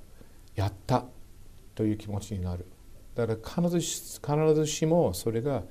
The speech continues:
公開企業を作りましたとか、世界中でお客さんがついたじゃなくて、例えば、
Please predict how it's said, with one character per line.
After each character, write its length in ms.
公 220
開 200
企 240
業 60
を 80
作 160
り 80
ま 160
し 80
た 120
と 100
か、 340
世 220
界 280
中 380
で 260
お 80
客 220
さ 80
ん 20
が 60
つ 140
い 40
た 140
じ 140
ゃ 20
な 80
く 80
て、 420
例 140
え 40
ば、 240